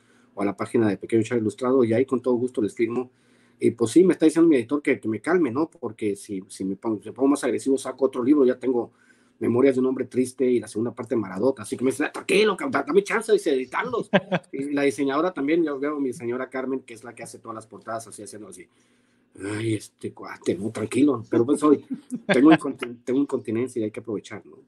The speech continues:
Speaker 1: Pero de todas maneras, muchas gracias, Manuel, por el espacio. Saludo a toda la gente de Sin Máscaras y es un placer.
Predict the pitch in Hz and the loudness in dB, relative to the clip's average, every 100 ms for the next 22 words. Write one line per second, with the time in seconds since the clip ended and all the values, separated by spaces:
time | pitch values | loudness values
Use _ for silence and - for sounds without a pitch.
0 | - 101 95 123 113 117 123 - - 123 | -8 -4 -2 -2 -2 -2 -2 -4 -2 -2
1 | 120 113 107 110 120 98 - 113 110 113 | -4 -6 -4 -4 -4 -4 -4 -6 -2 -6
2 | 110 _ _ _ - - 110 117 117 113 | -6 _ _ _ -10 -2 2 2 2 -2
3 | - 113 113 110 95 95 95 110 - 120 | 0 -4 0 0 0 -4 -4 -4 -6 -6
4 | 107 110 107 110 113 - 107 | -4 -6 -6 -2 -2 0 0